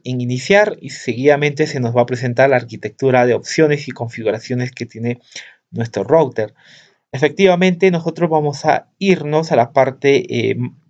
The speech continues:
más importante que deberíamos estar es en la parte de izquierda de nuestras pantallas y vamos a observar una opción que dice Network Setting y vamos a irnos a la parte de, eh, Wireless dos punto cuatro.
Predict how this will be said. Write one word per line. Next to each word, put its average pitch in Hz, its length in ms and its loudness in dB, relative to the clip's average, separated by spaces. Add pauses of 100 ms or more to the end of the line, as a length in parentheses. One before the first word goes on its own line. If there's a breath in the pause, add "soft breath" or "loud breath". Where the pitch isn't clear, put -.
(180)
más 123 200 0
importante 147 680 0
que 131 100 2
deberíamos 123 400 2
estar 147 320 0
es 151 140 -10
en 135 80 -4
la 113 100 -2
parte 123 320 0
de 123 80 -2
izquierda 151 680 0
de 120 40 -4
nuestras 120 320 -8
pantallas 156 540 2 (440 soft breath)
y 135 100 -4
vamos 156 340 2
a - 20 -2
observar 143 580 0 (280)
una 151 180 2
opción 147 400 0
que 147 80 0
dice 131 300 2
Network 139 420 2
Setting 175 640 -2 (440 soft breath)
y 185 100 0
vamos 160 380 2
a 147 120 6
irnos 147 420 2
a 135 40 0
la 107 180 0
parte 127 400 2
de, 135 300 2 (100)
eh, 104 180 0
Wireless 139 800 0
dos 127 260 0
punto 127 320 -6
cuatro. 143 460 2